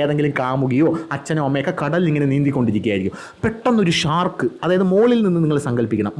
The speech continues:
മുകളിൽ നിന്ന് നോക്കുമ്പോൾ പെട്ടെന്നൊരു ഷാർക്ക് അവൻ്റെ ചുറ്റും വന്ന് കിടന്ന് കറങ്ങുന്നു. പക്ഷേ അവനെ ഉപദ്രവിക്കുന്നില്ല, ഉദ്വേഗഭരിതമായിട്ടുള്ള നിമിഷമാണ്. എന്നിട്ട് അവൻ്റെ ഷഡ്ഡിയുടെ ഇടയിൽ കൂടെ അങ്ങ് കയറിപ്പോകും.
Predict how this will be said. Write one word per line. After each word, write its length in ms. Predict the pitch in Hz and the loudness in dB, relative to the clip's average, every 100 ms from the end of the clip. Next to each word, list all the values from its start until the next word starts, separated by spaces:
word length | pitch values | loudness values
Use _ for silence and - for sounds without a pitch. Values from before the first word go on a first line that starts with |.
| 160 | 0
മുകളിൽ 240 | 220 233 | 2 2
നിന്ന് 120 | 185 139 | 0 0
നോക്കുമ്പോൾ 300 | 123 123 160 - - | 0 -2 -2 -8 -6
പെട്ടെന്നൊരു 480 | 202 - 247 202 160 143 | -6 -2 0 0 0 0
ഷാർക്ക് 280 | 143 151 139 | -2 -2 -2
അവൻ്റെ 200 | 139 135 | 0 -2
ചുറ്റും 340 | 139 123 - 160 127 | -4 -4 -2 0 0
വന്ന് 140 | 120 | 0
കിടന്ന് 200 | 113 120 117 | 0 -2 -4
കറങ്ങുന്നു. 340 | 110 104 92 90 | -2 -2 -4 -4
പക്ഷേ 160 | 175 196 | -2 0
അവനെ 120 | 190 196 | 2 2
ഉപദ്രവിക്കുന്നില്ല, 580 | 190 214 151 123 107 101 151 | 2 2 2 2 0 -2 0
ഉദ്വേഗഭരിതമായിട്ടുള്ള 1040 | 135 127 170 175 165 143 156 156 143 139 131 | 0 2 2 4 2 2 2 0 0 -2 0
നിമിഷമാണ്. 360 | 131 127 113 98 - - - - 180 | -2 -2 -2 -2 -6 -16 -16 -4 0
എന്നിട്ട് 320 | 233 147 131 131 - 185 | 2 2 0 0 -2 -2
അവൻ്റെ 300 | 214 151 123 123 - _ - - | 0 0 -2 -6 -12 _ -8 -2
ഷഡ്ഡിയുടെ 340 | 165 156 151 | 0 2 2
ഇടയിൽ 120 | 120 117 | 2 2
കൂടെ 120 | 113 | 0
അങ്ങ് 140 | 117 110 | -2 -2
കയറിപ്പോകും. 400 | 110 110 90 | -2 -2 -8